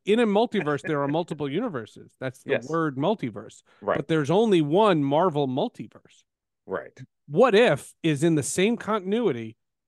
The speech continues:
Speaker 1: as the M C U, correct?
Speaker 2: Correct. From what I've understood of everything, it seems to be, there seems to be, it's the same uni-, the same Marvel multiverse.
Speaker 1: I,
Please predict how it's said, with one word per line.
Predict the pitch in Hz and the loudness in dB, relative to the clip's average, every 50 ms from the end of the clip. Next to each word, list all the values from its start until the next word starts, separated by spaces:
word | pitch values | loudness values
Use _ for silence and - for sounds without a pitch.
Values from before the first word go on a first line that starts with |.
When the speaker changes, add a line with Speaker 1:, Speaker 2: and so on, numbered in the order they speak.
| _ _ - | _ _ -6
Speaker 1:
as | 151 151 135 123 | -4 -4 -4 -4
the | 139 143 | -6 -6
M | 160 143 | -6 -6
C | 123 - - 123 | -8 -8 -10 -10
U, | 135 226 285 226 104 _ | -8 -8 -8 -8 -10 _
correct? | - - 101 107 139 240 - _ - _ _ _ _ _ _ _ _ _ | -16 -12 -10 -8 -8 -8 -8 _ -18 _ _ _ _ _ _ _ _ _
Speaker 2:
Correct. | - - 120 92 71 - _ _ _ _ _ _ _ _ _ _ _ _ _ _ | -4 -2 -2 -2 -2 -4 _ _ _ _ _ _ _ _ _ _ _ _ _ _
From | - 113 123 123 | -8 -4 0 2
what | 127 117 | 4 4
I've | 117 123 117 | 4 4 4
understood | 127 123 120 120 120 - - 190 196 160 117 110 101 - _ - | 2 2 0 -2 -6 -6 -6 -2 0 0 0 0 -2 -6 _ -8
of | 113 107 | -4 -2
everything, | 117 101 104 101 - 107 98 92 92 | -2 0 0 -2 0 0 -2 -2 -4
it | 95 - | -8 -10
seems | - 120 110 104 90 82 | -8 -8 -8 -8 -8 -10
to | - 92 | -14 -10
be, | 80 - 107 98 101 | -6 -6 -4 -4 -4
there | 92 98 101 | -4 -6 -6
seems | - - 120 107 104 - | -6 -4 -4 -4 -6 -6
to | - 92 | -8 -8
be, | 92 98 | -8 -8
it's | 92 85 85 104 - - | -8 -8 -10 -12 -12 -10
the | - 110 101 92 90 | -12 -10 -10 -12 -12
same | - - 113 104 104 | -10 -8 -8 -6 -6
uni-, | 101 101 101 90 - - | -6 -6 -8 -10 -12 -14
the | 107 98 | -14 -8
same | - 135 131 123 120 113 - _ _ _ | -4 -4 -2 -2 -2 -6 -8 _ _ _
Marvel | - 110 120 120 113 98 110 110 | -4 0 2 4 4 4 2 2
multiverse. | 107 107 101 - 92 85 71 71 - - _ _ _ _ _ _ _ _ | 2 2 0 0 -2 -8 -10 -12 -18 -20 _ _ _ _ _ _ _ _
Speaker 1:
I, | 143 135 | -20 -20